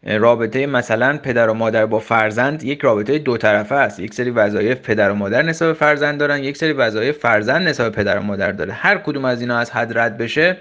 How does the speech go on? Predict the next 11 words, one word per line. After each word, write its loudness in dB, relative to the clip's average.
دچار 4
مشکل 0
می‌شه. -6
توی 0
روابط 2
دوستی -4
همینطوره، 2
زن -2
و -6
شوهری -2
همینطوره، 0